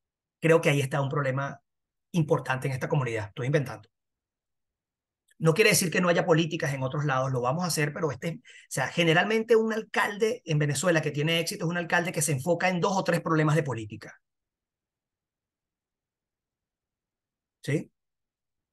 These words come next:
El alcalde de la seguridad pública, el alcalde del turismo. Entonces usted ya comienza a ver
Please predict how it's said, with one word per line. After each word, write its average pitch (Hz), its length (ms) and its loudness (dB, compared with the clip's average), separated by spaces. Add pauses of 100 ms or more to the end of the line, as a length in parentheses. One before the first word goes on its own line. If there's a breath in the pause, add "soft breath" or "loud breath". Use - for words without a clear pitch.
El 123 100 -4
alcalde 123 400 0
de 156 80 8
la 147 100 4
seguridad 120 420 -2
pública, 220 460 4
el 151 80 -2
alcalde 131 360 -4
del 131 160 -4
turismo. 180 640 2 (640)
Entonces - 180 -14
usted 165 340 2
ya 160 220 2
comienza 170 420 0
a - 20 4
ver 160 340 2